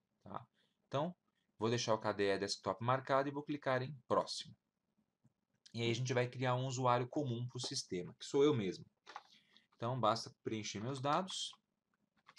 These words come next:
Beleza, minha senha. Confirmar a senha.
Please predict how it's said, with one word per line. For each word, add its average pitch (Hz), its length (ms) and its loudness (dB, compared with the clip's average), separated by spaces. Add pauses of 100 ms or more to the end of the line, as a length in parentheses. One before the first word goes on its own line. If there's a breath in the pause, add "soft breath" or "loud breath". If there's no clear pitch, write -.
(1500)
Beleza, 123 440 -2
minha 107 200 -2
senha. 170 560 0 (2500)
Confirmar 98 640 -4
a - 20 -4
senha. 156 560 -4